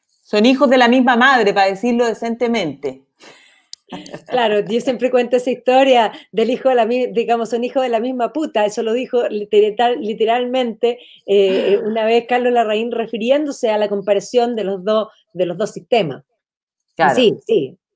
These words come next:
Speaker 1: Y es
Speaker 2: Ahí está.
Speaker 1: Hegel el responsable.
Speaker 2: <laughs> Sí, la prostituta
Speaker 1: Claro.
Speaker 2: es Hegel. <laughs>
Speaker 1: La prostituta es Hegel. Sí, eh, claro, pues, y entonces, vo-, eh, volviendo a lo ucraniano, en el fondo, como pa, pa, pa,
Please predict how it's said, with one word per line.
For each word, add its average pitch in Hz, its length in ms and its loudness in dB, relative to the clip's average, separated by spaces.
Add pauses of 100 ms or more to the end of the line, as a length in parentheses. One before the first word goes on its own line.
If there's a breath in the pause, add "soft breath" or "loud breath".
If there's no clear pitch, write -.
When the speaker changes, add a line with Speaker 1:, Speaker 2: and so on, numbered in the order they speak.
(280)
Speaker 1:
Y 160 80 -2
es 170 80 0
Speaker 2:
Ahí 190 100 2
está. 165 200 2
Speaker 1:
Hegel 135 300 -4
el 147 140 -6
responsable. 143 800 -6
Speaker 2:
<laughs> 214 300 -4
Sí, 233 240 4
la 196 120 4
prostituta 226 400 0
Speaker 1:
Claro. 269 240 0
Speaker 2:
es 190 100 -6
Hegel. 165 300 -6
<laughs> - 460 -6
Speaker 1:
La 151 100 -2
prostituta 165 480 -2
es 139 160 -8
Hegel. 113 300 -6 (460 soft breath)
Sí, 214 280 4 (380 loud breath)
eh, 175 760 4 (100)
claro, 294 340 4
pues, 175 160 -2
y 180 60 0
entonces, 240 540 -4
vo-, 175 280 -6
eh, 165 180 0
volviendo 170 480 -2
a - 40 -2
lo 226 100 2
ucraniano, 208 800 -2
en 156 140 -8
el 160 140 -12
fondo, 185 280 -4
como 151 260 -6
pa, 135 260 0
pa, - 280 -2
pa, 135 240 -4